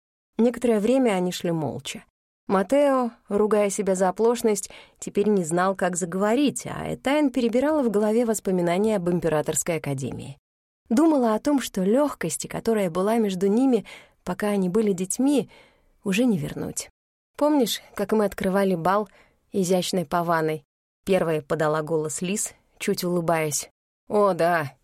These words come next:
быстро ответил Тео. «Никогда не забуду, как позеленело лицо Миура от злости». Он был уверен, что эта честь достанется ему. Этайн, стараясь, чтобы голос ее звучал достаточно легко и весело,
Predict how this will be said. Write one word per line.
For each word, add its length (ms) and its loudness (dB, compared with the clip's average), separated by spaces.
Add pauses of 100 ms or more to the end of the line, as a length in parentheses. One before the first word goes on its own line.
(220)
быстро 400 -2
ответил 360 -2
Тео. 340 -2 (360)
«Никогда 440 2
не 100 2
забуду, 400 0
как 200 -4
позеленело 640 2
лицо 320 -2
Миура 500 2
от 100 0
злости». 480 -4 (520)
Он 220 2
был 140 2
уверен, 440 0
что 200 -4
эта 200 -2
честь 500 -4
достанется 600 -4
ему. 380 0 (320)
Этайн, 440 0
стараясь, 560 0
чтобы 300 -4
голос 400 0
ее 180 0
звучал 400 -4
достаточно 520 -4
легко 380 -4
и 100 -2
весело, 420 0